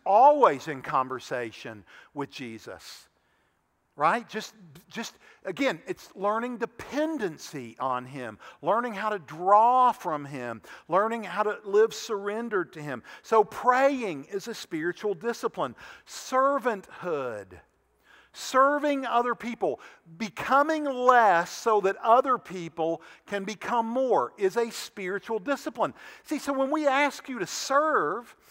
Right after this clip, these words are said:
we don't ask you to serve just 'cause, 'cause we have needs or because people need you to serve them.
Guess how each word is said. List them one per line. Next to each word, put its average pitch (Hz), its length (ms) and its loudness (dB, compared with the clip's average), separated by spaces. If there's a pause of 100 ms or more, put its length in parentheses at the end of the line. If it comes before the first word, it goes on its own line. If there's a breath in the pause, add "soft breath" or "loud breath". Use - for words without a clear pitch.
(200 loud breath)
we 302 120 -2
don't 330 180 2
ask 208 280 -2
you 226 60 -8
to 180 80 -6
serve 285 440 0
just - 200 -12
'cause, - 280 -4 (320 loud breath)
'cause 165 180 -6
we 214 220 -6
have 180 280 2
needs 220 720 -6
or 185 100 -2
because 185 440 -2 (260 loud breath)
people 240 400 -4
need 196 480 -8
you 196 140 -12
to 165 100 -6
serve 247 480 0
them. 151 320 -2